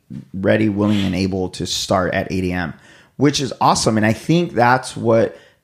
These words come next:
people are missing right now, right? Um, you know, you don't have to drive to the office anymore for a lot of you.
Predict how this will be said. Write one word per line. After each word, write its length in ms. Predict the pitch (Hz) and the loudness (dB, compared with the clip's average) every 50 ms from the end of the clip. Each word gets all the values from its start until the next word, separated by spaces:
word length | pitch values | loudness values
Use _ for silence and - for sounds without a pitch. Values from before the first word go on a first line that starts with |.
| - | -16
people 440 | - - 135 139 131 131 117 120 95 - | -8 -6 -4 -4 -4 -2 -4 -4 -2 -2
are 100 | 98 98 | -4 -4
missing 400 | 92 95 101 101 - - 98 98 | -4 -4 -4 -4 -6 -6 -6 -6
right 200 | 95 92 87 - | -6 -6 -6 -6
now, 340 | - 92 85 - - 127 - - | -6 -6 -6 -6 -8 -12 -10 -8
right? 440 | 107 104 104 107 127 131 131 - - _ _ _ _ _ - | -4 -2 0 0 0 0 -2 -6 -18 _ _ _ _ _ -4
Um, 640 | - 107 107 104 104 101 101 101 98 95 90 - - _ _ _ _ - | -2 0 2 2 2 0 0 -2 -4 -6 -6 -8 -10 _ _ _ _ -6
you 140 | - 123 120 | -2 -2 0
know, 120 | 113 113 | 2 2
you 140 | 113 110 120 | 2 2 0
don't 140 | 147 160 160 | -2 -2 -4
have 280 | 127 - 147 147 - - | -4 -2 -2 -2 -2 -2
to 80 | 147 | -4
drive 240 | 127 135 120 113 - | 0 2 2 0 0
to 80 | - 135 | -2 -2
the 100 | 117 117 | 0 2
office 340 | 117 127 139 - 117 - | 2 2 0 -2 -6 -6
anymore 260 | - 98 92 90 78 80 | -6 -6 -6 -6 -6 -8
for 140 | - - | -6 -4
a 60 | 107 104 | -2 0
lot 220 | 104 110 113 107 | 0 0 0 0
of 100 | 104 90 | -2 -4
you. 180 | 101 117 101 | -6 -8 -8